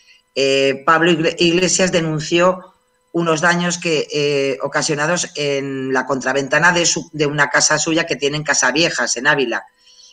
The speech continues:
Pero en ningún caso la denu-, de-, denuncia interpuesta se menciona ni un intento de ocupación ni nada por el estilo. Tanto es así que además, mm, la denuncia, mm, lo único que hace es que se han encontrado,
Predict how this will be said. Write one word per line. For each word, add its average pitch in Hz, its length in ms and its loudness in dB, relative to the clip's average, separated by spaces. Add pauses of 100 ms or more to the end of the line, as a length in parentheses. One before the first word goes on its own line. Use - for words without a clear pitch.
(120)
Pero 175 360 4
en 156 120 0
ningún 156 300 -2
caso 170 240 0
la 170 120 4
denu-, 170 420 -4
de-, 156 200 0
denuncia 156 640 -2
interpuesta 170 840 -2 (320)
se - 200 -2
menciona 151 500 -2
ni 151 140 0
un 156 120 -2
intento 156 460 -2
de 160 60 4
ocupación 156 540 0
ni 175 80 0
nada 139 260 0
por 131 100 -2
el 123 60 -2
estilo. 147 440 -2
Tanto 131 260 -2
es 143 120 -2
así 180 420 2 (320)
que 139 80 0
además, 127 540 0
mm, 139 460 -4
la 135 140 0
denuncia, 147 600 0
mm, 143 220 -6 (480)
lo 135 140 2
único 151 320 0
que 156 80 0
hace 170 140 0
es 165 100 0
que 165 100 0
se 160 80 0
han 156 100 2
encontrado, 151 720 2